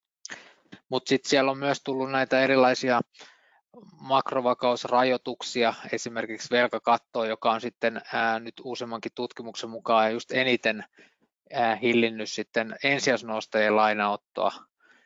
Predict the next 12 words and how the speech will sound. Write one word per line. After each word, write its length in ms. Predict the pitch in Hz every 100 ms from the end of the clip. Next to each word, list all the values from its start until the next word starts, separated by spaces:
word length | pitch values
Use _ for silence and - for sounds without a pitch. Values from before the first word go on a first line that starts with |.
| _ _ _ _ _ _ -
Tietysti 340 | 120 113 127
ymmärretään, 420 | 123 120 110 110
että 100 | 110
siinä 160 | 127 113
on 100 | 104
semmoinen 420 | 127 123 117 131
hyvä 160 | 131 131
tarkoitus, 600 | 135 131 127 - 113 113
että 260 | - 120 110
asuntojen 440 | 123 117 117 113
hinnat 320 | 123 120 117
ei, 240 | 117 117